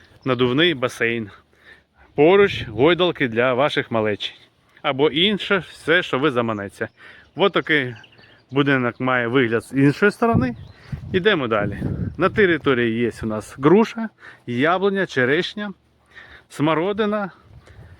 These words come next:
малина і пару кустиків клубніки. Полениці, перепрошую. Будинок з іншої сторони.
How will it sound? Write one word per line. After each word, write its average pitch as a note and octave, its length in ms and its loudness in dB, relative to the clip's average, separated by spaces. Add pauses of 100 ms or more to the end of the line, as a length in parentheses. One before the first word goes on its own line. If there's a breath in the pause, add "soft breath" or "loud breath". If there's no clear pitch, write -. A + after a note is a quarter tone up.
(320 soft breath)
малина A#2 580 0 (340 soft breath)
і A#3 240 -2 (100)
пару D#3+ 280 -2
кустиків C3 840 -4
клубніки. G#2 540 -4 (1040 soft breath)
Полениці, C3+ 560 0 (100)
перепрошую. A2 640 -6 (1300 loud breath)
Будинок G#3+ 480 4
з D#3+ 180 2
іншої D#3+ 240 4
сторони. A2+ 440 -2